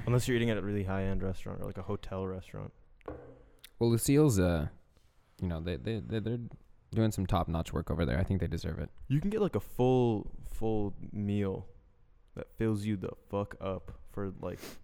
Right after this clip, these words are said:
Speaker 1: a hundred pounds, which is five dollars.
Speaker 2: Okay, uh, dude, if you really want a good meal that fills you, you could go to, um, the more ghetto parts of Mahdi and get a meal that will fill you up for thirty pounds.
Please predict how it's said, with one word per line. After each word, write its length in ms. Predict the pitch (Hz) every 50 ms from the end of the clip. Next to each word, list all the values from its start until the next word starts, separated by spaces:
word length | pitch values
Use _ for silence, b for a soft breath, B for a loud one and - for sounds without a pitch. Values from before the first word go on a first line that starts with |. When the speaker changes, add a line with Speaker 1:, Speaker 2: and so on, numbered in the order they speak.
| - - - - - - - - - - - - - - - - - - - - - - - - - -
Speaker 1:
a 40 | 92
hundred 240 | 98 98 98 92 -
pounds, 260 | 101 95 98 101 98
which 120 | 95 - -
is 60 | -
five 260 | - - 95 90 92
dollars. 180 | 92 117 107 -
Speaker 2:
Okay, 160 | 92 95 98 104 - - - - - -
uh, 40 | - - 107
dude, 180 | 104 104 92 78
if 160 | 78 98 95
you 140 | 110 117 110
really 280 | 104 107 117 123 120 113
want 220 | 98 90 87 - -
a 80 | 92 95
good 240 | 90 90 101 95 95
meal 180 | 95 95 92 90
that 140 | 87 73 -
fills 160 | - 98 95 90
you, 60 | 95
you 100 | 107 117
could 140 | 131 120 101
go 160 | 113 107 104 101
to, 440 | - 107 98 92 90 87 85 87 b b b b b b b b b b b b - - - -
um, 420 | 90 85 87 85 82 80 76 - - - - - - - - - - - -
the 80 | - 95
more 320 | 95 95 87 87 - - - - - - - - - - - - - - - - - - - - - - _ - - 98 90
ghetto 300 | - 104 101 98 92 87
parts 360 | - 98 90 90 87 - -
of 260 | 87 85 87 - - - -
Mahdi 340 | 90 90 90 92 92 90
and 80 | 87 85
get 160 | 87 87 - - - - - - - - - - - -
a 80 | - 82
meal 280 | 85 87 92 95 92 87
that 100 | 87 87
will 60 | 87
fill 180 | 87 - 90 92
you 100 | 90 90
up 60 | -
for 120 | - 58 80
thirty 300 | - - 90 90 90 90
pounds. 480 | - 85 92 98 90 - - - -